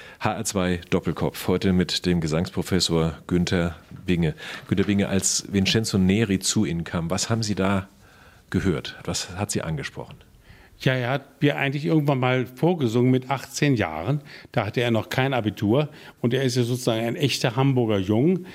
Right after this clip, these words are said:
Speaker 2: Das heißt, sein Vater ist zwar Sizilianer, aber er ist in Hamburg aufgewachsen. Seine Mutter kommt aus Hamburg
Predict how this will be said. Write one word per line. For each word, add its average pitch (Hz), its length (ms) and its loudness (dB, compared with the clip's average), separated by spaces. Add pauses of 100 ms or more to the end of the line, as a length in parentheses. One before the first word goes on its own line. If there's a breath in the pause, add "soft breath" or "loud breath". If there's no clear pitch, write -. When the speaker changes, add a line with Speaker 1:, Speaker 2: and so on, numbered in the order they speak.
(200 loud breath)
Speaker 2:
Das - 200 -2
heißt, 127 300 0
sein 110 300 2
Vater 139 420 -2
ist 127 240 -4
zwar 110 160 0
Sizilianer, 110 800 0 (340 loud breath)
aber 127 460 0 (200 loud breath)
er 131 140 2
ist 120 140 0
in 113 260 2
Hamburg 131 340 0
aufgewachsen. 127 720 -4
Seine 107 220 0
Mutter 135 420 0 (280 loud breath)
kommt 127 220 0
aus 113 160 -2
Hamburg 117 380 0